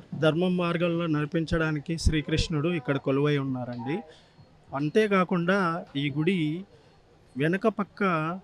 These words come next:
సుబ్రహ్మణ్యేశ్వర స్వామికి నాగదేవతల పుట్ట ఉంది. ఆ పుట్ట ఎంతో, ఎన్నో ఏళ్ల చరిత్ర గలది, ఎంతో ప్రతిష్టమైనది.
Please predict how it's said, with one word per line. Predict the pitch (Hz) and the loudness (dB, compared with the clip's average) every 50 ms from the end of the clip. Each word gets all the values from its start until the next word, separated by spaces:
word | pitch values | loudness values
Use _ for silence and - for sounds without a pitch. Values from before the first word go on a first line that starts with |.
| - _ - - | -14 _ -20 -8
సుబ్రహ్మణ్యేశ్వర | - - 160 139 143 180 208 214 214 208 202 190 190 170 - - 185 170 160 | -6 -4 -2 0 2 2 2 2 0 0 0 0 -2 -4 -4 -4 -4 -4 -4
స్వామికి | 151 - - 151 147 151 151 143 143 139 131 143 139 139 135 131 123 147 175 - 165 | -6 -8 -6 -6 -4 -4 -4 -4 -4 -4 -4 -6 -6 -6 -6 -8 -10 -12 -12 -6 -4
నాగదేవతల | 139 135 139 151 160 175 170 160 170 170 165 160 151 - 147 139 139 - - | -2 0 0 2 2 2 2 2 0 0 -2 -2 -2 -4 -4 -4 -6 -6 -8
పుట్ట | 139 - - - | -10 -4 0 0
ఉంది. | 185 170 143 135 131 120 117 120 135 202 - - - - 440 403 - - - 135 | 2 2 0 -2 -6 -6 -8 -8 -8 -8 -10 -14 -16 -16 -16 -16 -16 -8 -6 -6
ఆ | 135 | -6
పుట్ట | 131 - 160 151 - - - 208 185 165 151 160 180 - | -4 -6 -8 -8 -4 -2 0 0 2 0 0 -2 -4 -6
ఎంతో, | 143 147 143 165 170 - 226 220 226 226 220 190 | -4 -4 -4 -4 0 0 0 2 2 2 0 0
ఎన్నో | 165 156 151 175 196 214 226 233 233 | 0 0 0 0 0 0 0 0 0
ఏళ్ల | 214 185 180 185 185 190 170 - - 160 | 0 0 0 0 0 -2 -2 -2 -4 -4
చరిత్ర | 151 151 - - 190 | -4 -4 -2 -2 -2
గలది, | 180 170 160 143 143 135 131 123 127 156 196 - - - | 0 0 -2 -2 -2 -4 -4 -4 -6 -6 -8 -12 -10 -6
ఎంతో | 135 139 151 156 151 156 - 220 220 226 | -4 -4 -4 -4 -6 -2 0 0 0 2
ప్రతిష్టమైనది. | 208 - - 165 - 214 208 - - - 220 208 196 180 165 151 151 135 127 127 123 147 | 0 -2 -6 -4 -4 -4 -4 -4 0 0 0 2 2 0 0 0 -2 -2 -4 -4 -6 -6